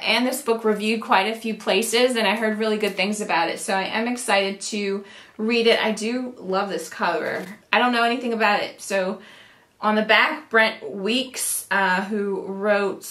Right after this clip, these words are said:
Lightbringer series, I'm pretty sure, says, "Promise of Blood is a hugely promising debut. Guns, swords, and magic together. What more could you want? How about tense action,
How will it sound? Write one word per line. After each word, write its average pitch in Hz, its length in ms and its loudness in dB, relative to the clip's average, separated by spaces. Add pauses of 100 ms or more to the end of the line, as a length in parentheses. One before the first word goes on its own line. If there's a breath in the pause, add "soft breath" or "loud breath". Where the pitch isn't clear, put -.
(320)
Lightbringer 185 760 -2
series, 165 500 -6
I'm 185 160 -10
pretty 170 240 -8
sure, 175 520 -2 (280 loud breath)
says, 202 480 0
"Promise 240 440 0
of 208 200 -2
Blood 220 380 4
is 196 220 -4
a 175 40 2
hugely 226 580 -2
promising 208 640 -2
debut. 208 600 2
Guns, 220 500 0
swords, 220 460 2
and 202 220 -2
magic 202 420 0
together. 233 560 2
What 190 240 -2
more 208 240 2
could 240 220 -4
you 220 120 0
want? 196 360 2 (380 loud breath)
How 240 280 4
about 214 340 2
tense 254 320 -4
action, 202 640 0